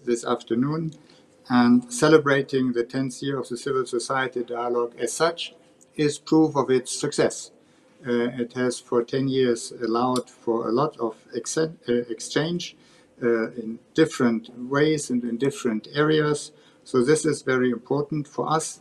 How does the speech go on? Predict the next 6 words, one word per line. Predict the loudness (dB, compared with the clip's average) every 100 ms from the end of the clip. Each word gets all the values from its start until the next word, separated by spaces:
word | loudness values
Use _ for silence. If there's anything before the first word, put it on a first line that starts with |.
| -6
It's | -4 0
a, | 0 0 -12 -20 -4
clearly | 6 6 6 0
a | -4 -4 -12 _ _ _ _ _
flagship | 0 0 2 0 0 -4 -8
program | 4 4 4 0 0 -8